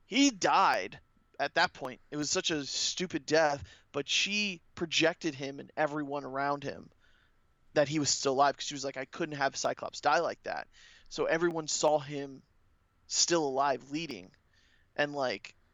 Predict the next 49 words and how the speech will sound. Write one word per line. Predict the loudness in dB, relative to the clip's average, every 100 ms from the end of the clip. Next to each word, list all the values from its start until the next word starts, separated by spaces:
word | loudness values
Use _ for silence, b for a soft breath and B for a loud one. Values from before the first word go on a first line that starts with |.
| _ _ _ _ _ _
he | -10 0
goes | 6 6 6
on | 4 2
to | -4
trick | -4 -2 -4
the | -4 -8 -8
Inhumans | -8 -10 -8 -8 -2
all | 0 2
the | -2
way |
until | -4 -6
the | -6
end | -6
of | -4
that | -2
story, | 0 2 4 2 0
and | -4
that's | -6 -6
when | -8 -10 -16 B B -2
it's | 0
revealed | 0 4 6 6 4
that, | -2
like, | 2 2 2 -6 b b b b
"By | 0 6 6 6
the | 2
way, | 0 2 0 -4 -10 _ _ -10
you | -4
thought | 4 6 6
you |
just | -2 -6
killed | -6 -6
Cyclops, | -6 -6 -8 -10
but | -8 -10
he's | -10
not | -14
dead. | -12 -10 -12 _ b b
He, | -14 -14 -10
he, | -2
or | 0 0
he, | -2 -6
he's, | -6 -4 -2
he's | 0 -2
been | -2 0
dead | 2 2 0
for | -2
a | 2
while | 4 4 2
now." | 0 -4 -4 -10 B B B B
Um, | 2 4 2 -2